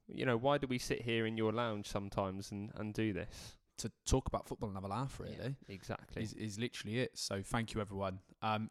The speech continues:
Speaker 2: if you haven't listened to the first podcast, please go back and listen to it. Um, it has got sixteen five-star reviews, so I don't, <laughs>
Speaker 1: Woo-hoo-hoo!
Speaker 2: I don't wanna say it's, I don't wanna say it's amazing, but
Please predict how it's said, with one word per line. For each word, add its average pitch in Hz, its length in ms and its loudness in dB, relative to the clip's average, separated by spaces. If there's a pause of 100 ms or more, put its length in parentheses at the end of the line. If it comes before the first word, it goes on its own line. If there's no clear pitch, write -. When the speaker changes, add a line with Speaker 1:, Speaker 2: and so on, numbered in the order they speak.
Speaker 2:
if 113 240 -4
you 117 300 4
haven't 127 240 4
listened 127 280 2
to - 40 -8
the 123 60 0
first 117 300 4
podcast, 113 500 4
please 113 180 2
go 113 80 0
back 104 220 0
and 104 80 -4
listen 107 280 -2
to 110 140 2
it. 107 100 0 (360)
Um, 101 320 0 (120)
it 101 80 -8
has 117 220 0
got - 140 0
sixteen - 420 2
five-star 117 500 2
reviews, 107 440 0
so 104 120 0
I 113 60 4
don't, 320 240 10
<laughs> - 160 0
Speaker 1:
Woo-hoo-hoo! 480 680 12 (180)
Speaker 2:
I 143 80 2
don't 151 180 6
wanna 151 160 6
say 139 240 10
it's, 131 180 4
I 139 100 6
don't 156 140 6
wanna 160 160 4
say 135 200 4
it's 123 140 0
amazing, 123 600 2
but 92 220 -2